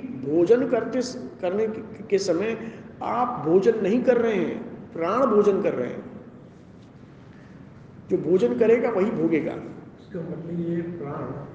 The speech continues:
Speaker 2: बॉडी के अंदर जाता है और बॉडी के अंदर जो सेल्स हैं वो एक्सेप्ट करता है, और एक्सेप्ट करने के बाद में वो भोगी हो जाता है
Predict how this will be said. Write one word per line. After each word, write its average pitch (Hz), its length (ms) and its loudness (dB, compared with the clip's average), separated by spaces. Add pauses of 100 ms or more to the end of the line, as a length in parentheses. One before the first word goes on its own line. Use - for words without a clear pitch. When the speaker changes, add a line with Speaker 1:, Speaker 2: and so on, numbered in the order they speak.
(340)
Speaker 2:
बॉडी 139 220 -6
के - 240 -10
अंदर - 440 -6
जाता 127 400 -4
है - 380 -10 (420)
और 147 140 -8
बॉडी 139 640 -8
के 151 80 -10
अंदर 139 340 -8
जो 147 280 -8
सेल्स 165 340 -4
हैं - 560 -6 (160)
वो 151 80 -8
एक्सेप्ट 170 340 -6
करता 123 320 -6
है, 113 160 -8 (540)
और 139 200 -12
एक्सेप्ट 180 420 -10
करने 151 280 -10
के 156 140 -10
बाद 135 400 -8
में 139 440 -8 (220)
वो 156 120 -8 (1300)
भोगी 175 260 -2
हो 143 140 -2
जाता 123 300 -4
है - 140 -10